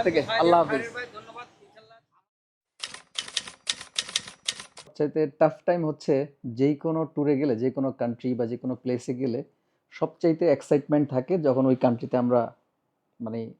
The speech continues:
ইন করি। কিন্তু সবচাইতে খারাপ টাইম হচ্ছে বা একটু খারাপ লাগার সময় হচ্ছে যখন একটা কান্ট্রি এক্সপ্লোর করা শেষে আমরা নিজের হোমটাউনে বা নিজের দেশে ফেরত যাওয়ার জন্য প্রস্তুতি নেই।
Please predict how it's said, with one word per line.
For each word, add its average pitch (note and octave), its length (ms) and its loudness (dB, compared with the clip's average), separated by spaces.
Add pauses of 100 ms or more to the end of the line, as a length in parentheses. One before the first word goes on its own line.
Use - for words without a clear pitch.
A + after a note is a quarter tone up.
(340)
ইন E3+ 200 4
করি। C#3+ 260 0 (500)
কিন্তু E3+ 400 -4
সবচাইতে F3 420 -2
খারাপ C#3+ 380 0
টাইম E3 220 2
হচ্ছে D#3 340 -4 (540)
বা B2 380 0
একটু B2 160 -12
খারাপ D#3 420 2
লাগার E3+ 200 4
সময় D#3+ 300 -2
হচ্ছে E3+ 360 -2 (680)
যখন D3 280 4
একটা D#3 420 8 (320)
কান্ট্রি D#3 380 6
এক্সপ্লোর D3+ 420 4
করা D#3 220 6
শেষে D3+ 360 -2
আমরা C#3 500 6 (520)
নিজের C3+ 380 4
হোমটাউনে C3+ 680 2 (360)
বা A2 460 0
নিজের A#2+ 420 0
দেশে C3 320 2
ফেরত B2 380 0
যাওয়ার B2 260 2
জন্য B2 240 -4
প্রস্তুতি B2+ 460 -4
নেই। G2+ 180 -6